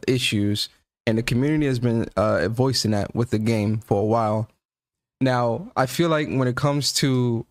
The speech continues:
Bungie or when it comes to, uh, these layoffs and everything that's happening,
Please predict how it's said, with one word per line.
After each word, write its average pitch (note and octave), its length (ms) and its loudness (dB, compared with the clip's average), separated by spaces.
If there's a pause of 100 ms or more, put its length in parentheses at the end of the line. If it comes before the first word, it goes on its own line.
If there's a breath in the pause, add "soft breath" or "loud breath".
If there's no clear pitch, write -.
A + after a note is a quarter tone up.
(120)
Bungie A#2+ 720 0
or A2+ 80 0
when A#2 160 0
it A#2 80 -2
comes C3 460 -2
to, A#2 480 0 (680)
uh, A2+ 600 0 (1000)
these C3 440 0
layoffs B2+ 500 0
and A#2+ 100 0
everything B2 380 0
that's A#2 200 0
happening, A#2 600 0